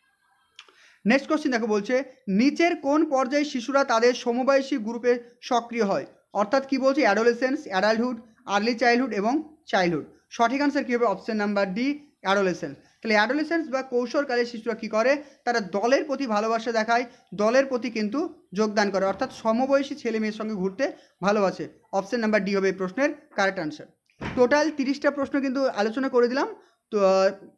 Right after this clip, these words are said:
আজকে এই পর্যন্ত। এই প্রশ্নগুলো খুবই ইম্পর্টেন্ট, প্রশ্ন বুঝতে পারছো কীরকম প্রশ্ন হয়। আমি দেখেছি দু হাজার বাইশ সালে ম্যাক্সিমাম প্রশ্ন কিন্তু সিটেটের কোশ্চেনগুলো থেকে এসছে এবং এছাড়া অন্যান্য রাজ্যের প্রশ্ন থেকে এসছে।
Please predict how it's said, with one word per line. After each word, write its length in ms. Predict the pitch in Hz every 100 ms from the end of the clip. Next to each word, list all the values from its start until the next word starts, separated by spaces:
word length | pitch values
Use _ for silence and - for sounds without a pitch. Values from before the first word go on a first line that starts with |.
| _
আজকে 380 | 180 196 262 254
এই 60 |
পর্যন্ত। 380 | 233 254 262 254
এই 220 | 311 240
প্রশ্নগুলো 600 | 220 - - 233 254 262
খুবই 220 | 262 240 262
ইম্পর্টেন্ট, 480 | 233 233 233 277
প্রশ্ন 240 | 269 220 240
বুঝতে 300 | 214 220 254
পারছো 200 | 247 262
কীরকম 300 | 240 226 233
প্রশ্ন 280 | 226 220 233
হয়। 160 | 247 - - -
আমি 200 | 196 214
দেখেছি 340 | 220 220 269 285
দু 140 | 240
হাজার 220 | 247 254
বাইশ 260 | 214 214 220
সালে 140 | 254
ম্যাক্সিমাম 440 | 233 214 - 247 240
প্রশ্ন 300 | 226 220 240
কিন্তু 160 | 226
সিটেটের 400 | 226 226 214 226 220 - - _
কোশ্চেনগুলো 400 | 226 220 233 233
থেকে 200 | 226 220
এসছে 180 | 220 262
এবং 240 | 226 226
এছাড়া 240 | 202 226 214
অন্যান্য 280 | 208 220
রাজ্যের 300 | 220 196 190
প্রশ্ন 260 | 214 208 208
থেকে 140 | 196
এসছে। 260 | 196 196 262